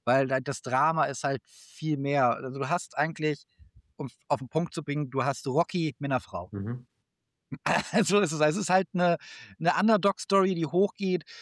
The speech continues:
Speaker 1: Man kann jetzt sagen, hat man schon tausendmal in anderen Variationen gesehen. Ja klar, aber es funktioniert immer wieder. Es funktioniert immer wieder. Dann hast du auch coole Trainingsmontagen und ha-, du hast, das ist mir beim ersten Mal gar nicht so aufgefallen, im Kleinen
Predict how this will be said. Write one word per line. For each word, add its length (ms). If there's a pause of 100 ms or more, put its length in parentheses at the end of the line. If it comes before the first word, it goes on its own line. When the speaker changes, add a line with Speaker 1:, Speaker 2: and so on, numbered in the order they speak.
(140)
Speaker 1:
Man 140
kann 160
jetzt 160
sagen, 320
hat 160
man 60
schon 140
tausendmal 640
in 220
anderen 300
Variationen 420
gesehen. 380
Ja 120
klar, 380
aber 180
es 120
funktioniert 480
immer 240
wieder. 300 (100)
Es 160
funktioniert 420
immer 220
wieder. 300 (420)
Dann 160
hast 160
du 40
auch 120
coole 260
Trainingsmontagen 1080 (240)
und 160
ha-, 180
du 140
hast, 240 (560)
das 160
ist 80
mir 120
beim 120
ersten 300
Mal 40
gar 140
nicht 100
so 100
aufgefallen, 520
im 160
Kleinen 400